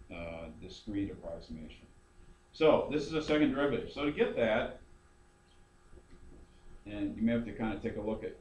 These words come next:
at back on this. To get that, what we do is we take what we did in the forward direction, we take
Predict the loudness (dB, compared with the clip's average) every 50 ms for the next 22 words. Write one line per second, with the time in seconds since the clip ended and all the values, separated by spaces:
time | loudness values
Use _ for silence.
0 | -20 -20 -20 -18 -18 -18 -12 -6 -4 -2 0 0 -2 -4 -6 -6 -8 -8 -10 -12
1 | -16 -18 -20 -20 -20 -20 -20 -20 -20 -20 -20 -20 -20 -20 -12 -8 -6 -4 -4 -4
2 | -4 0 2 4 6 6 6 4 2 0 0 0 0 2 4 4 4 4 4 2
3 | 2 4 4 4 4 2 0 -2 -4 -8 -12 -18 -20 -20 -20 -20 -20 -20 -20 -20
4 | -20 -20 -8 -2 2 4 6 6 6 6 2 -2 -8 -12 -18 -20 -20 -20 -20 -20
5 | -8 -4 -2 0 0 0 -2 0 2 4 4 4 4 0 -4 -6 -4 -2 -2 0
6 | 0 0 0 2 2 2 2 4 4 2 2 0 -2 0 2 2 4 2 2 0
7 | 0 -2 -2 -2 -4 -6 -6 -6 -4 -4 -4 -6 -8 -12 -18 -20 -20 -20 -20 -20
8 | -20 -20 -20 -20 -20 -20 -18 -6 -4 -2 -2 -2 -2 -2 -2 -2 -2 -2 -4 -8